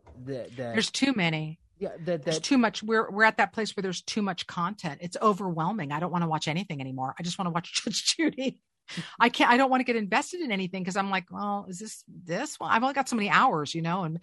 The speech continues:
Speaker 2: I don't, I can't pick. It's too much."
Speaker 1: Yeah,
Speaker 2: It's
Speaker 1: yeah, no.
Speaker 2: actually, we're actually got too much content right now.
Speaker 1: Yeah, th-, it's, it's oversaturated. And, and I've said this
Speaker 2: Yeah.
Speaker 1: many times before. I'm like, I,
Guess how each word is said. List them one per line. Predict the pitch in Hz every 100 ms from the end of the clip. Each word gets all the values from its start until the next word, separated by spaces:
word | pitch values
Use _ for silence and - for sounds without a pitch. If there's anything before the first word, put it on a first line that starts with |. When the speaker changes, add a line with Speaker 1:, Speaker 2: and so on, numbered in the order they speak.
| - - _ _ -
Speaker 2:
I | 135 196
don't, | 220
I | - 220
can't | 214 220 220 - _
pick. | - 349 - - - _ _ _ -
It's | -
too | - 240
much." | 277 214 - - _ _ _ _ _ -
Speaker 1:
Yeah, | 156
Speaker 2:
It's | 185
Speaker 1:
yeah, | 254
no. | 240
Speaker 2:
actually, | 196 160 214
we're | 190
actually | 170 247 254
got | 220 190
too | -
much | 202 -
content | 196 180 165
right | 151 143
now. | 160 156 _ _ 175
Speaker 1:
Yeah, | 220 180
th-, | 143 160
it's, | 151 147 - -
it's | 151 156
oversaturated. | 175 165 156 156 147 156 170 127 113
And, | 117 117 -
and | 127
I've | 127
said | - 151 135
this |
Speaker 2:
Yeah. | 233 185
Speaker 1:
many | 123 123 127
times | 120 131 123
before. | 117 117 135 123
I'm | 127 131
like, | 123 -
I, | 127 139 131